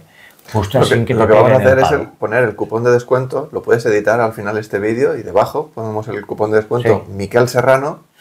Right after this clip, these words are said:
Speaker 2: todo escrito en mayúsculas. El que compre un, un V P S, un hosting con este cupón de descuento tendrá un diez por cien de descuento.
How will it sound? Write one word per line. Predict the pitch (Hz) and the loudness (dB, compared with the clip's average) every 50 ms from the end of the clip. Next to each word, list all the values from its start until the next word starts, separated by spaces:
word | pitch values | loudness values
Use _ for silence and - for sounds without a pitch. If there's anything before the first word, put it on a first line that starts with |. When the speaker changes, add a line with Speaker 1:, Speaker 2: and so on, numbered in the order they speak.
| _ _ _ | _ _ _
Speaker 2:
todo | _ - 120 120 | _ -2 0 2
escrito | 120 120 135 123 120 120 | 2 2 0 -2 -2 0
en | 117 | 0
mayúsculas. | 117 117 120 135 139 135 - 147 156 165 170 165 - _ _ _ _ _ _ _ - | 0 0 0 -2 -2 -2 -2 -2 0 0 -2 -2 -8 _ _ _ _ _ _ _ -4
El | - 107 98 | -4 -2 0
que | - 95 | 0 0
compre | 98 110 110 110 - 113 110 110 110 | 2 2 2 2 2 4 4 4 4
un, | 113 110 110 113 113 113 113 113 113 110 110 - - _ | 4 2 0 -2 -4 -4 -6 -6 -6 -8 -10 -16 -20 _
un | - 107 104 | -12 -8 -2
V | 98 110 110 | 2 2 2
P | 107 101 104 127 | 4 4 4 4
S, | 135 131 131 123 | 2 0 -2 -2
un | 117 113 113 110 - | -2 -2 -4 -4 -2
hosting | 131 135 135 - 120 101 95 95 | -2 -2 -2 -4 -6 -8 -8 -10
con | - - 117 101 | -12 -12 -12 -12
este | 104 - - | -12 -12 -10
cupón | 104 113 107 110 107 | -8 -6 -6 -4 -2
de | 107 110 | 0 -2
descuento | 110 110 - 127 127 131 127 - - - - _ _ _ _ | -2 -2 -4 -4 -4 -2 -2 -4 -4 -6 -10 _ _ _ _
tendrá | - 104 104 104 104 107 | -10 -8 -4 -2 -2 -2
un | 107 101 | 0 0
diez | 107 110 - | 0 0 2
por | - 101 - | 0 -2 0
cien | - 107 123 151 185 190 - _ _ _ _ _ _ - | 0 0 0 0 -2 -8 -12 _ _ _ _ _ _ -12
de | - 92 | -10 -10
descuento. | - - - - 113 131 131 165 - - | -10 -4 -2 0 0 2 2 0 -2 -2